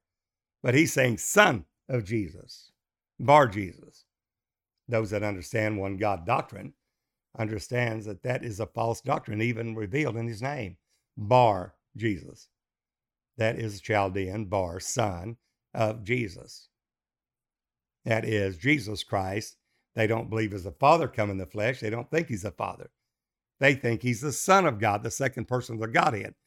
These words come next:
that's come in the flesh. That's a Bar Jesus. Which,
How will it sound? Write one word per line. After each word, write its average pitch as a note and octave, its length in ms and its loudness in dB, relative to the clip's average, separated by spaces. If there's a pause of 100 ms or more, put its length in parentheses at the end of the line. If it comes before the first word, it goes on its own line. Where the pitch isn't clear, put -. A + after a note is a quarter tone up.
(220)
that's A#2 200 -4
come A2+ 180 -2
in G#2+ 60 -2
the G#2 80 -2
flesh. G#2 260 -4
That's D#3 220 2
a A2 60 -2
Bar G2+ 200 0
Jesus. B2 480 -8 (1800)
Which, G3+ 420 4